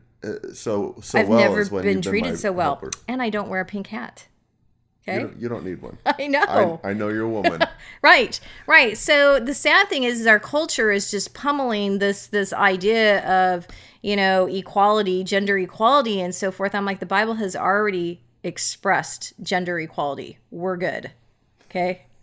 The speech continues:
Speaker 2: <laughs> We, we don't need to shout it from the rooftops that I am woman, and y'all need to recognize the fact that I'm a woman. Okay? You should be able to realize that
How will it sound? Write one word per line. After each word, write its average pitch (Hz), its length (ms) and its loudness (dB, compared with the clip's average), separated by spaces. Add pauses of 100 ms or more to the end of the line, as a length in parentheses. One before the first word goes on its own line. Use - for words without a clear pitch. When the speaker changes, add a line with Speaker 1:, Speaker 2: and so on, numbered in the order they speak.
(340)
Speaker 2:
<laughs> 226 100 0 (560)
We, 247 200 0 (400)
we 233 120 0
don't 214 220 0
need 254 160 -6
to 254 40 -6
shout 269 240 2
it 262 60 -2
from 277 160 -8
the 269 100 0
rooftops 262 640 0
that 208 120 0
I 214 120 4
am 220 160 0
woman, 214 420 2 (380)
and 180 120 -4
y'all 208 220 2
need 226 180 0
to 202 260 2 (320)
recognize 202 640 2
the 202 80 -4
fact 190 260 2
that 185 120 0
I'm 180 100 -2
a 175 60 -4
woman. 170 400 -8 (520)
Okay? 185 300 -4
You 196 140 -6
should 196 180 -8
be 202 100 -4
able 185 140 -4
to 175 120 -14
realize 190 840 0 (480)
that 190 400 2